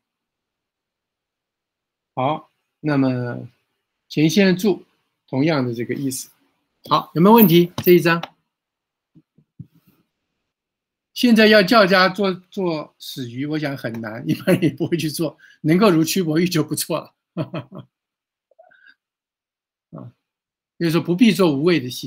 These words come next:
牲了，就是如果实在没有办法的时候，不做无谓的牺牲，卷而怀之，还不如把你的这个生命投注于其他有意义的事情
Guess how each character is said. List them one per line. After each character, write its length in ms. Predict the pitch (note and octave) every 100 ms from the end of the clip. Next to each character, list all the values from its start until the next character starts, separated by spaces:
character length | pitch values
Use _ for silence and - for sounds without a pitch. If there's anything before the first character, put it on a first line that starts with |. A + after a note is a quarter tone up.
| A#2+
牲 160 | B2+ B2
了， 140 | A#2+ _
就 120 | C#3+
是 180 | C3+ B2
如 160 | G3
果 120 | E3
实 160 | C3 C#3+
在 160 | E3 D3
没 120 | C#3
有 100 | A#2+
办 240 | C#3+ C3
法 160 | A#2 A2+
的 80 | A#2+
时 140 | -
候， 100 | A#2+
不 100 | B2
做 200 | C3 D3
无 160 | A#2 B2+
谓 120 | C3
的 120 | A2+
牺 200 | - B2+
牲， 220 | A#2+ B2 - _ _ - - _ _ _
卷 260 | - C#3+ B2+
而 120 | D3+
怀 240 | - C3+ C3+
之， 280 | B2+ D3+ D#3
还 160 | - E3
不 160 | G3+ G3+
如 120 | F3
把 200 | D#3 E3+
你 160 | C#3+
的 120 | B2+ C3
这 220 | D3 D3+
个 260 | C#3 C3 - _ _
生 240 | - E3 E3
命 260 | E3+ D#3 -
投 180 | D3 D3+
注 140 | E3
于 100 | D3
其 180 | C3+ C3+
他 160 | E3
有 160 | D3+ A#2+
意 200 | C#3+ C3+
义 40 |
的 120 | B2 B2
事 180 | -
情 300 | B2+ - C3